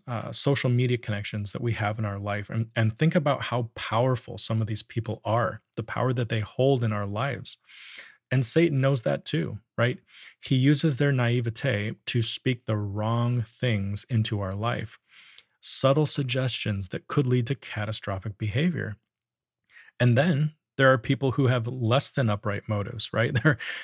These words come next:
there are people, Satan finds these people and he fans the flames to get them to work on us like a weapon of war.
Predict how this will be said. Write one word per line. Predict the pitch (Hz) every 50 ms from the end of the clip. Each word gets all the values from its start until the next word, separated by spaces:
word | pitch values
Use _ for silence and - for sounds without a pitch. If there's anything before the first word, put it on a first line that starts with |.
| - -
there | 131 123
are | 120 113
people, | - 143 143 - 123 113
Satan | - - 151 147 139 120
finds | 147 127 120 104
these | 95 120 143 156
people | - 123 113 113 113 110
and | 107 104
he | 92 120 123
fans | - - - 120 123 123 123 117 110
the | 117 123
flames | - - - 127 131 127 120 113 -
to | - 117
get | 107 120 113
them | - 123 113
to | 107 113
work | 107 104 113 110 113 -
on | 107 104
us | 104 107 107 - -
like | 113 107 -
a | 110
weapon | 101 101 92 90 - 98 98
of | 95 92 95
war. | 110 110 113 - - 67 - 107